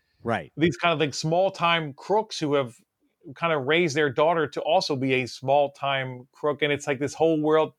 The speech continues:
Speaker 2: thing of, like, just, like, scheming off of the top of,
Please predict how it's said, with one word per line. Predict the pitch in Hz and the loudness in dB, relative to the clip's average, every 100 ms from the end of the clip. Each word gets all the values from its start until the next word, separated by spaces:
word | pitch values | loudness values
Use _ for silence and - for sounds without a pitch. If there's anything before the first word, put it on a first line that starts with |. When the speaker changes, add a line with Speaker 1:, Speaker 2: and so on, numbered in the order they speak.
| _ - | _ -2
Speaker 2:
thing | 170 | 0
of, | 151 | 0
like, | 131 135 135 _ _ _ _ _ _ _ - | 0 0 -2 _ _ _ _ _ _ _ 0
just, | 165 165 - - | 0 0 -6 -2
like, | 147 143 - _ _ - | 0 0 -4 _ _ -16
scheming | 151 - - 160 185 180 | -12 -10 -6 -2 0 2
off | 160 160 - | 2 2 0
of | 139 | -6
the | 143 | -6
top | - 143 160 156 | -4 -6 -4 -2
of, | 123 | -4